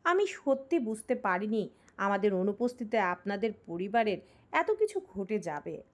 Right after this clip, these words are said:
আপনাদের আর কিছু বুঝতেও হবে না, যা হওয়ার আমাদের সাথেই হয়েছে। আপনারা ভালো থাকুন প্লিজ, এবার আমাকে যেতে দিন, ভালো লাগছে না আমার, হাতটা ছাড়ুন।" আয়ন জুইয়ের হাতটা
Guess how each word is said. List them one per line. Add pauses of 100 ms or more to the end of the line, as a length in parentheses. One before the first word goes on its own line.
(100)
আপনাদের (180)
আর (160)
কিছু (360)
বুঝতেও
হবে
না, (340)
যা
হওয়ার
আমাদের
সাথেই
হয়েছে।
আপনারা
ভালো
থাকুন (380)
প্লিজ, (400)
এবার
আমাকে
যেতে
দিন, (400)
ভালো
লাগছে
না
আমার, (120)
হাতটা
ছাড়ুন।" (600)
আয়ন
জুইয়ের
হাতটা